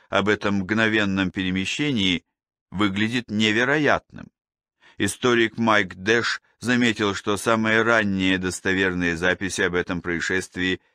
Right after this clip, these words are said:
сделаны примерно через сто лет после описываемого события,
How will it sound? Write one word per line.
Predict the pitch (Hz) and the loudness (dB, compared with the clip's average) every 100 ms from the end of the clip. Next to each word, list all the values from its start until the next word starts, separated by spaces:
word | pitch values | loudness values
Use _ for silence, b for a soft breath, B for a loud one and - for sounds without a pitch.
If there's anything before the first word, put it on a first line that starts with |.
| _ _ | _ _
сделаны | 98 127 175 165 151 | -6 -2 0 0 -2
примерно | 135 123 139 139 127 | -2 0 0 0 -2
через | - 117 107 98 | -2 0 0 -4
сто | - - 139 | -6 0 0
лет | 151 135 - | 2 0 -2
после | 101 92 95 92 | -6 -4 0 0
описываемого | 87 101 - 95 92 90 87 85 | 0 -8 -6 -2 0 0 0 -2
события, | - 85 117 160 156 151 | -6 -6 -6 -6 -2 -2